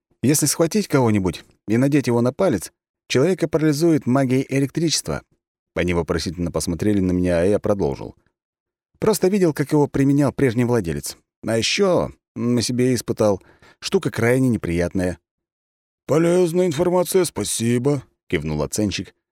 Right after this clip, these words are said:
и отложил кольцо в отдельную кучку. В конечном итоге набралась немалая сумма. И это даже несмотря на то, что часть моих артефактов оценщики забраковали.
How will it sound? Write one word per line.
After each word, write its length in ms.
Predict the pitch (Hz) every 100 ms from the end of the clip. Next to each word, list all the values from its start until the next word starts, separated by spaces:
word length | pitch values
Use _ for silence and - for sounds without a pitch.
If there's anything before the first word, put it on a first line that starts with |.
| _ -
и 80 | 95
отложил 420 | 143 110 110 123
кольцо 420 | 107 92 - 101
в 60 | 92
отдельную 440 | 82 87 87 85
кучку. 480 | 78 73 - - - _ _ _ _ _ _ _
В 80 | -
конечном 460 | 85 104 - 95
итоге 320 | 90 120 110 104
набралась 500 | 90 95 98 90 87
немалая 540 | 87 90 92 90 80
сумма. 540 | - 78 64 53 50 - _ _ _ -
И 60 | 87
это 260 | 123 135
даже 280 | 120 131 120
несмотря 460 | 117 107 104 107 107
на 120 | 92
то, 360 | - 123 82 - -
что 360 | - 67 57 -
часть 320 | 104 92 -
моих 220 | 78 73
артефактов 640 | 69 76 - 95 - -
оценщики 440 | 71 90 85 - 90
забраковали. 1000 | 90 90 95 - 117 131 123 69 -